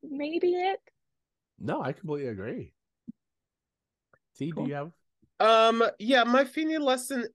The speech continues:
Speaker 3: is, um, really just the fact that, like, you never know how long you got.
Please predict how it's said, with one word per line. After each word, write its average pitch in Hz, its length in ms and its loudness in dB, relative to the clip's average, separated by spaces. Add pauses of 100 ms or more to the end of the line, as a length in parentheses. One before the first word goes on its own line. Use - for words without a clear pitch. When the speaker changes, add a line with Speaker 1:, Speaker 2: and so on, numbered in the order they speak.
Speaker 3:
is, 190 580 2
um, 175 720 0 (1600)
really 277 280 0
just 226 540 -2 (280)
the 175 100 -4
fact 175 380 0
that, 160 260 -2 (180)
like, 143 340 -4 (1120)
you 151 140 -8
never 156 240 -2
know 143 160 -2
how 139 100 -4
long 113 180 -6
you 92 100 -14
got. 80 200 -10